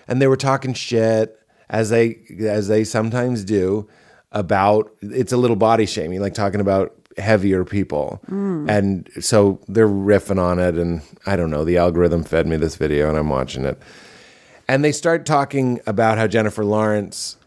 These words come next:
Speaker 1: was, like, complaining that she had to lose weight for a movie.
Speaker 2: Mm.
Speaker 1: And they're,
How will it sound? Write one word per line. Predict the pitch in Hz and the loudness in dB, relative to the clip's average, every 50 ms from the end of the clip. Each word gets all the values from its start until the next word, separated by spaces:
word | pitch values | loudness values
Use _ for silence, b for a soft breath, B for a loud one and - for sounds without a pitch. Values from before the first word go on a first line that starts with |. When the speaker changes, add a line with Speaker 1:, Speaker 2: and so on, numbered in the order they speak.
| _ - | _ -4
Speaker 1:
was, | 104 107 107 98 78 | 0 0 0 0 0
like, | 95 101 98 92 90 87 - - - _ - | -2 -2 0 0 -2 -2 -4 -10 -20 _ -12
complaining | - - 113 101 - - - 123 123 120 123 123 120 117 110 107 101 98 | -6 -4 -4 -4 -6 -6 -4 0 2 4 4 4 4 4 4 2 2 2
that | 98 101 - | 0 -2 -2
she | - - 107 98 | -4 -4 -2 0
had | 104 98 98 | 0 0 0
to | - 202 | -2 -4
lose | 196 95 95 98 95 98 95 82 | -4 -2 0 2 2 2 0 0
weight | 90 87 92 90 90 92 - - | -2 -2 0 0 0 -2 -4 -8
for | - - 104 113 | -6 -2 0 0
a | 127 | 2
movie. | 151 196 247 247 165 107 - - - | 4 4 4 4 4 2 0 -4 -6
Speaker 2:
Mm. | - - 175 175 175 170 165 160 156 151 151 147 147 143 B B B B B B B B B - | -8 -6 -4 -4 -2 -2 -2 -2 -4 -4 -6 -8 -10 -12 B B B B B B B B B -6
Speaker 1:
And | 135 147 151 147 151 147 127 | -4 -2 0 0 0 0 0
they're, | 120 147 175 208 226 240 240 233 214 - | 0 0 0 2 0 0 0 0 -2 -4